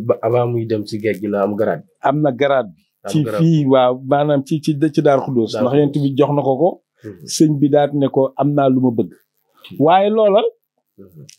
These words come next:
Speaker 2: am na lu ko gën a yéeme.
Speaker 1: Mhm.
Speaker 2: Bi ko suñu Borom waxee nattu yi,
Speaker 1: Mhm.
Speaker 2: sëñ bi ne ko, "Na ma dal." Moo tax suñu Musaa Ka naan,
Speaker 1: Mhm.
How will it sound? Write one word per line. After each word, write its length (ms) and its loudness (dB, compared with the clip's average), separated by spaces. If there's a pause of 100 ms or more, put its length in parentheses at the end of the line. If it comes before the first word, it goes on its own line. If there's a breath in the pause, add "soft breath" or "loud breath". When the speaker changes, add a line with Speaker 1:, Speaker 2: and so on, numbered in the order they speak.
(140)
Speaker 2:
am 180 0
na 80 2
lu 100 -2
ko 120 0
gën 200 2
a 40 2
yéeme. 460 2 (180)
Speaker 1:
Mhm. 240 -20 (440)
Speaker 2:
Bi 80 4
ko 100 6
suñu 180 -2
Borom 240 4
waxee 600 0 (580)
nattu 340 2
yi, 320 2 (220)
Speaker 1:
Mhm. 180 -20
Speaker 2:
sëñ 240 4
bi 80 4
ne 100 4
ko, 120 2
"Na 100 4
ma 100 2
dal." 140 2
Moo 140 2
tax 180 -6
suñu 120 0
Musaa 220 2
Ka 120 0
naan, 200 2
Speaker 1:
Mhm. 500 -12